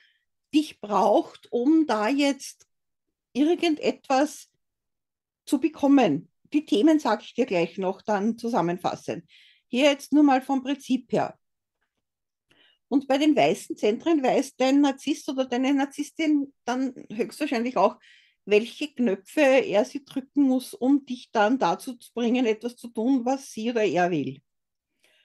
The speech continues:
Das Zweite, worauf du schauen kannst, ist, hast du mehrere Definitionsbereiche? Das heißt, normalerweise, also so die übliche Veranlagung ist ein Definitionsbereich, das heißt, alle diese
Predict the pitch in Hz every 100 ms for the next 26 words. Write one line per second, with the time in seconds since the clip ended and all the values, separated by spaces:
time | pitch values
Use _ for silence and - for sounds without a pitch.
0 | _ _ _ _ _ _ _ _ _ _
1 | _ _ _ _ _ _ _ _ _ _
2 | _ _ 285 - - 180 - 381 349 302
3 | 302 311 302 294 302 302 285 285 262 294
4 | - 214 - 302 247 226 262 302 233 233
5 | 277 269 185 196 - 196 98 135 - -
6 | _ _ _ - 233 233 233 226 240 -
7 | 269 285 240 247 311 277 277 - 175 202
8 | 202 196 _ _ _ - 220 240 240 254
9 | 233 220 170 214 240 214 226 226 214 214
10 | - - _ _ - - 175 240 208 -
11 | 233 220 220 285 - 285 254 254 233 254
12 | 254 - 190 226 247 - 233 233 247 226
13 | 240